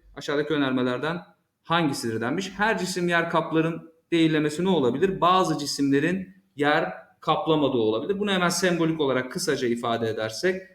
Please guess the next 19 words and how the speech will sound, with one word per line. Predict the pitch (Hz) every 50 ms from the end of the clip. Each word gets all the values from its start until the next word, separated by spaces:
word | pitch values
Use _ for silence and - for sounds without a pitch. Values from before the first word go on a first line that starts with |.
| _ -
nasıl | 190 190 - 151
ifade | 135 - 127 117 113 113 110
ederdik | 110 110 107 107 113 120 - -
bunu? | 123 151 175 -
Tüm | - 180 - -
X'ler | - - - - 117 107
için | 107 - - 156 170 185 190 - - _ _ _ _ _
F | - 160 175 175 180 175 175 - - - _ _ _ _ _ _ _ _ _ _
X | - 143 - - 147
bir | 143
cisimdir, | 139 135 147 143 - - 175 165 160 160 160 160 160 - - - - _ _ _ _ _
G | - 165 151 131 117
de | 139 143 143
X | 143 143 - - - 135
yer | 139 135 135 139
kaplar | - 113 - - - 104 95 95 - - - -
gibi | 113 113 107
bir, | 110 107 113 - 113 113
e, | 110 107 110 104 104